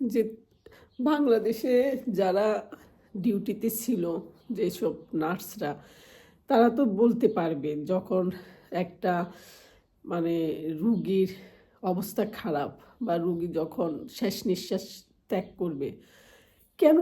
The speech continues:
ডাকে নাই আমার বোনের হাজব্যান্ডকে? আমার বোনের হাজব্যান্ড তো সামনে বসে ছিল। আমার এখন শুধু শুক্রবার আসলে এগুলো মনে উঠে যে হয়তো বা আমার বোন একটু পানি খেতে চাইছে, হয়তো বা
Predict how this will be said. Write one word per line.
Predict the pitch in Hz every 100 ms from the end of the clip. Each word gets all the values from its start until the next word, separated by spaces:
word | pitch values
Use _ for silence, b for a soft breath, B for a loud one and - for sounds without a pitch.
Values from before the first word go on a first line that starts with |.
| 240
ডাকে | 165 - 170
নাই | 165 160
আমার | 165 170
বোনের | 165 151 175
হাজব্যান্ডকে? | 170 170 170 180 180 190 175
আমার | 180 180
বোনের | 185 190 202
হাজব্যান্ড | 196 202 185 226
তো | 220 -
সামনে | - 214 208 151
বসে | - - -
ছিল। | 190 135 - - _ B B B B _ _ _ _ _ -
আমার | 190 202 220
এখন | - 277 -
শুধু | - 247 262 247 -
শুক্রবার | 202 - 202 190 180
আসলে | - 208
এগুলো | 190 185 180 196
মনে | 190 180 175
উঠে | 175 175
যে | 190 185
হয়তো | 233 240 - 196
বা | 190
আমার | 185 190 175 175
বোন | 233 190 185 - B B B _ 208
একটু | 202 226 -
পানি | 196 190 196
খেতে | 240 - 220
চাইছে, | 202 - - 254 151 - - _ B B B
হয়তো | 240 -
বা | 196